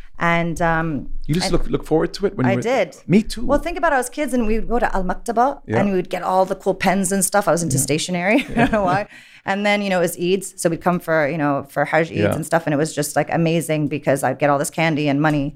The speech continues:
Speaker 2: Yeah.
Speaker 1: And I, <laughs> like, you know, so
Speaker 2: <laughs>
Speaker 1: yes, I loved it. <laughs>
Speaker 2: Something about it, huh? We, when we were, when I was in school in England, I'd always look forward to coming back here,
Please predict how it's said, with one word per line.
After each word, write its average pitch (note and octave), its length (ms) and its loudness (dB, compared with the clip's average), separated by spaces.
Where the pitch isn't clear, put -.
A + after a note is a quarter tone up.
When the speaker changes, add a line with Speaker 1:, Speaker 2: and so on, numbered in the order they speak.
Speaker 2:
Yeah. G#2 320 4
Speaker 1:
And C3+ 240 2
I, F#3 320 0
<laughs> C4 80 6
like, A#3 220 -2
you A3 60 2
know, B3+ 100 2
so E3+ 220 -2
Speaker 2:
<laughs> G#3+ 140 0
Speaker 1:
yes, A3 200 0
I F#3+ 140 -2
loved F#3+ 280 0
it. D4 400 2
<laughs> C4+ 60 -8
Speaker 2:
Something E3 460 0
about B2+ 380 2
it, C#2 140 -4
huh? A2+ 240 2
We, A2+ 100 2
when G#2+ 160 2
we B2 100 2
were, B2+ 100 0
when F#2 100 0
I B2 60 2
was D3 100 0
in A#2+ 80 2
school - 240 0
in D#2 140 2
England, F2 280 0
I'd E2 140 0
always C#3 300 0
look G#2+ 120 -4
forward F#2+ 280 2
to - 60 -8
coming C3+ 280 0
back A2 280 0
here, F#2+ 340 0